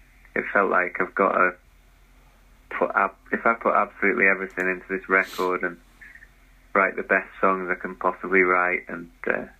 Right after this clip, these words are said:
just give it everything, then maybe this will, uh, kinda get us back up there. Um,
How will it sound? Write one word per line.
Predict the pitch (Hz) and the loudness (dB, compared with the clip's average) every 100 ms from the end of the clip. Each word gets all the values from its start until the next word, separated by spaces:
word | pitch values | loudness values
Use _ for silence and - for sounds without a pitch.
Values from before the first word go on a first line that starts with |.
| - | -10
just | - - - | -8 -6 0
give | 92 | 2
it | 92 - - _ _ _ _ _ | 2 -2 -8 _ _ _ _ _
everything, | 107 98 98 - 87 87 | 0 2 -2 -2 -2 0
then | 85 87 87 - - - - - - _ _ 98 | 0 0 -2 -16 -20 -18 -18 -18 -20 _ _ 0
maybe | 92 92 90 | 2 2 2
this | 92 - 92 | 0 -2 -2
will, | 90 87 | 0 2
uh, | 87 87 - - _ _ _ - - - _ - | 2 0 -6 -14 _ _ _ -20 -20 -20 _ -2
kinda | 92 87 | 0 2
get | 98 92 | 2 2
us | 98 - | 0 0
back | 92 - | 0 0
up | 104 - | -2 2
there. | 92 95 - - - - - _ - - - - - _ - | 2 2 0 -10 -20 -20 -20 _ -20 -20 -20 -20 -20 _ -8
Um, | - 87 82 85 | -2 0 -2 -6